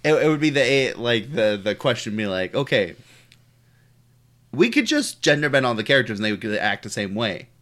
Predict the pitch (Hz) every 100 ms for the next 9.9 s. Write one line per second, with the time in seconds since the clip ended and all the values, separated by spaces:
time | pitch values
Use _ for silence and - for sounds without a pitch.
0 | _ _ _ - 214 196 113 98 107 _
1 | _ _ _ _ - 127 131 143 123 107
2 | 104 104 104 95 139 120 95 85 71 -
3 | 104 95 95 95 90 95 107 113 120 127
4 | 139 147 - _ _ _ _ _ - 110
5 | 107 101 95 110 127 110 131 117 117 107
6 | 123 107 104 - 95 92 87 123 _ _
7 | _ _ _ _ 107 92 - _ 110 104
8 | 101 113 120 107 101 104 104 110 110 131
9 | 123 160 175 107 107 139 147 139